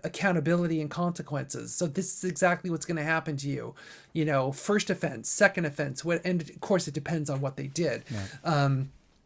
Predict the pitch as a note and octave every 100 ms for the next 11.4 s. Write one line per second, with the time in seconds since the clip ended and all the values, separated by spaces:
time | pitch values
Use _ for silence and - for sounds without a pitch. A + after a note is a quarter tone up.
0 | - F3 C#3+ C#3 E3+ D3+ F3+ D3 D3 -
1 | D#3+ D3 - - E3 E3 F#3 F3 - D3+
2 | C#3+ C#3+ - D#3 D3+ C3 F3 A3 D#3+ -
3 | - E3 D#3 D#3+ D3 D3+ D#3+ F3 F3+ E3
4 | E3+ D#3 D3 C#3+ - - G3+ G3 F3 C#3
5 | C3 - - - - - D3+ D#3 C#3 D#3
6 | E3 F3+ E3+ D3 C3 C#3+ D#3+ C#3 - -
7 | E3 C#3+ D3+ D#3 - D#3+ D#3 C#3 A#2+ D#3
8 | E3 D#3+ - C#3+ F3+ E3 C#3+ B2+ C3 D#3+
9 | D#3+ C3+ - - - - D#3 D3+ D#3+ E3
10 | E3 C#3+ E3 D#3 D3 C#3+ E3+ D#3+ E3 D3
11 | - D3 C#3+ C3+